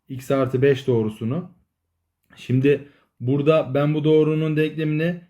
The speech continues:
y eksi x eksi beş eşittir sıfır şeklinde yazacak olursam, e, herhangi iki tane nokta arasındaki uzaklık daima eşit olacağından bu birbirleri arasındaki,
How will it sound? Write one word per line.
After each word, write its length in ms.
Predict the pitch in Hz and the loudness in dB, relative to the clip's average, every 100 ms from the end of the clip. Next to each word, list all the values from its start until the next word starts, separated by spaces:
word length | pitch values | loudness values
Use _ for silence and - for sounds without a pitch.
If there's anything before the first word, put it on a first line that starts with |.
| _ | _
y 240 | 123 135 156 | -4 0 2
eksi 340 | 151 147 165 | 0 -4 -4
x 180 | 165 - | -4 -4
eksi 360 | 156 135 139 131 | -6 -6 -4 2
beş 260 | 165 147 | 2 2
eşittir 400 | 151 143 143 151 | -4 -6 -8 -8
sıfır 300 | 127 165 - | -8 -8 -6
şeklinde 400 | 139 147 147 143 | -4 -4 -6 -2
yazacak 400 | 147 143 151 143 | 0 2 0 0
olursam, 540 | 151 214 - 190 214 - _ _ _ _ | 0 0 0 -2 -4 -10 _ _ _ _
e, 380 | 135 127 127 127 127 _ | -2 2 2 2 -2 _
herhangi 760 | 120 135 139 151 196 208 190 202 | -6 -2 0 2 4 2 2 2
iki 320 | 185 170 185 | 0 -6 -4
tane 360 | 185 175 170 160 | -2 2 2 2
nokta 300 | 156 - 180 | -2 -2 -2
arasındaki 640 | 165 156 165 156 147 170 | -2 -2 -4 -4 -4 -6
uzaklık 600 | 165 151 165 165 175 175 | -4 -2 -2 -2 -8 -4
daima 420 | 160 165 165 165 | -2 0 0 0
eşit 200 | 156 - | -2 -2
olacağından 800 | 165 160 170 170 170 226 226 - _ _ _ | -4 -2 0 2 4 2 -2 -12 _ _ _
bu 500 | 123 151 180 180 139 | 0 6 6 4 -4
birbirleri 680 | 143 156 170 175 175 196 170 | -2 0 2 2 2 0 -4
arasındaki, 920 | 160 156 151 151 151 147 - 147 147 | -4 -4 -4 -4 -2 -4 -2 -2 -2